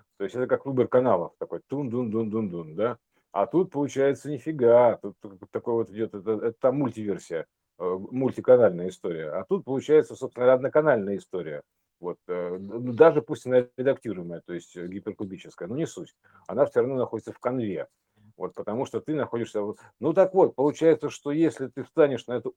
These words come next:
ось, то есть, э, как, <laughs> скажем так, да, то есть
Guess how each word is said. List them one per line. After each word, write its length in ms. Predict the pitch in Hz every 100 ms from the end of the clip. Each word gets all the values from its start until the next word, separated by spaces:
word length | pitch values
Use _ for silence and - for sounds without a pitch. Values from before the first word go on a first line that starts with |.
| -
ось, 420 | 190 202 - - _ _ _
то 80 | 101
есть, 340 | 98 - -
э, 300 | 92 95 90
как, 200 | 110 101
<laughs> 580 | - 101 120 117 95 90
скажем 300 | 113 98 104
так, 180 | - 85
да, 220 | 101 123 - _ _ _ -
то 60 | 107
есть 180 | -